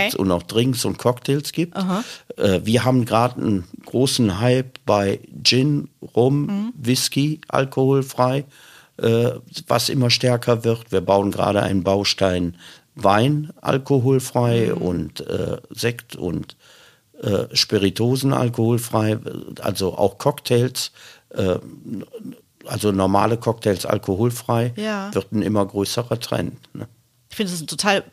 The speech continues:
Speaker 2: spannender Bereich, so allgemeines Thema Sortimente, oder?
Speaker 1: Ja, Sortimente ist ein spannender
Speaker 2: Wahnsinn.
Speaker 1: Bereich, ja.
Speaker 2: Udo, du hattest eingangs schon mal davon, äh, gesprochen, dass ihr ja auch viele Veranstaltungen anbietet, also zum Beispiel für die Mitarbeitenden aus den Märkten, für die MarktmanagerInnen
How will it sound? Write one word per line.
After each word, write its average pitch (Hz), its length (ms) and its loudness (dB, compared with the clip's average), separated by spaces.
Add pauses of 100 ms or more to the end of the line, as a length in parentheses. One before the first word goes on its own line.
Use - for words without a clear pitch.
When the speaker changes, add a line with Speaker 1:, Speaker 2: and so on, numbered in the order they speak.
(120)
Speaker 2:
spannender 185 420 2
Bereich, 156 480 0
so 185 120 0
allgemeines 170 480 0
Thema 175 240 -2
Sortimente, 160 560 -4
oder? 208 260 -6 (600)
Speaker 1:
Ja, 101 260 4
Sortimente 98 580 0
ist 131 140 -2
ein 123 80 0
spannender 131 420 2
Speaker 2:
Wahnsinn. 117 100 4
Speaker 1:
Bereich, 85 300 -2
ja. - 160 -8 (1300)
Speaker 2:
Udo, 208 160 -2
du 196 140 0
hattest 240 320 -4
eingangs 220 300 0
schon 226 80 -4
mal 214 80 -4
davon, 208 340 -4 (180)
äh, - 160 -6
gesprochen, 202 480 -2
dass 196 200 -2
ihr 196 160 2
ja 190 180 4
auch 190 100 -2
viele 196 220 0
Veranstaltungen 160 840 0 (180)
anbietet, 170 640 -4
also 180 160 -8
zum - 160 -8
Beispiel 160 160 -6
für - 100 -8
die 185 80 0
Mitarbeitenden 185 560 2
aus 175 140 -2
den 170 180 0
Märkten, 170 800 -2
für - 120 -8
die 214 80 0
MarktmanagerInnen 165 1000 0